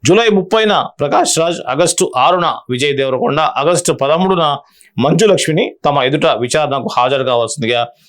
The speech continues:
ఈడీ అధికారులు వారికి జారీ చేసినటువంటి నోటీసుల్లో స్పష్టం చేశారు. బెట్టింగ్ యాప్లకు ప్రమోషన్లు చేయడానికి కారణాలేంటి, వీరికి రెమ్యునరేషన్ ఏ రూపంలో అందింది తదితర అంశాలపై ఈడీ వీరి వాంగ్మూలాన్ని రికార్డు చేయనుంది.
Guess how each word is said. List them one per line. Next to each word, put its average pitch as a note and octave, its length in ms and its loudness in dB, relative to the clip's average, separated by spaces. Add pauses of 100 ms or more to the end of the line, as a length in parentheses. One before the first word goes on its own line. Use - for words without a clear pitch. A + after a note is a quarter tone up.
(120)
ఈడీ C#3+ 260 0
అధికారులు B2+ 420 0
వారికి C3 320 0
జారీ D3 240 0
చేసినటువంటి B2+ 500 -6
నోటీసుల్లో B2 540 -2 (200)
స్పష్టం D#3 400 -2
చేశారు. A2+ 500 -4 (400)
బెట్టింగ్ G3+ 360 2
యాప్లకు G#3 300 0
ప్రమోషన్లు F#3 580 -2
చేయడానికి E3+ 540 -2
కారణాలేంటి, D#3+ 800 0
వీరికి D#3+ 520 0 (420)
రెమ్యునరేషన్ G3+ 640 2
ఏ E3+ 120 2
రూపంలో F3 480 0
అందింది C#3 340 -2
తదితర D3+ 300 0
అంశాలపై C#3 540 -2 (640)
ఈడీ A3 260 2 (160)
వీరి E3 160 4
వాంగ్మూలాన్ని D#3+ 600 0
రికార్డు D#3 460 0
చేయనుంది. A#2+ 540 -2